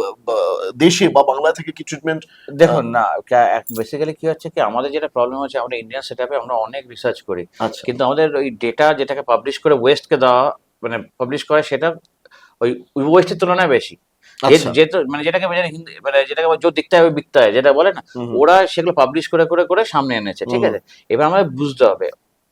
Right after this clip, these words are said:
Speaker 2: ওদের ট্রিটমেন্ট শিডিউল, ওদের বডি বিএমআই ধরুন, ওদের, আহ, ওদের বিল্ড ধরুন,
Speaker 1: হুম।
Speaker 2: ওদের যে ডোজে যে কেমোথেরাপি দেওয়া হয়, সেই কেমোথেরাপি ডোজেসটা আমরা এখানে দিতে পারছি না।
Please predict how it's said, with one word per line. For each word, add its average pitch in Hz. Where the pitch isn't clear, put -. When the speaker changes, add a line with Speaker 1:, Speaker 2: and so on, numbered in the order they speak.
Speaker 2:
ওদের 170
ট্রিটমেন্ট 175
শিডিউল, 165
ওদের 131
বডি 131
বিএমআই 143
ধরুন, 143
ওদের, 139
আহ, 113
ওদের 120
বিল্ড 151
ধরুন, 104
Speaker 1:
হুম। 120
Speaker 2:
ওদের 151
যে 185
ডোজে 147
যে 180
কেমোথেরাপি 127
দেওয়া 107
হয়, 143
সেই 156
কেমোথেরাপি 156
ডোজেসটা 135
আমরা 127
এখানে 117
দিতে 101
পারছি 92
না। 80